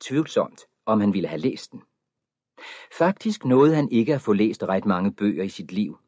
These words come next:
og da slet ikke nogen om sig selv. Skulle han alligevel være kommet til at læse den, ville han højst sandsynligt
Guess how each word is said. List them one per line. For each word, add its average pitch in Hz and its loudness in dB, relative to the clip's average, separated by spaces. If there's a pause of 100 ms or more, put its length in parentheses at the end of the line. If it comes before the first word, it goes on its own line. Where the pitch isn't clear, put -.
(120)
og 90 -2
da 90 -2
slet 117 0
ikke 123 -2
nogen 107 2
om 76 -6
sig - -18
selv. 92 -8 (1000)
Skulle 156 2
han 147 4
alligevel 175 2
være 131 2
kommet 113 0
til 120 0
at 101 0
læse 107 0
den, 90 -6 (180)
ville 110 4
han 101 2
højst 143 0
sandsynligt 117 0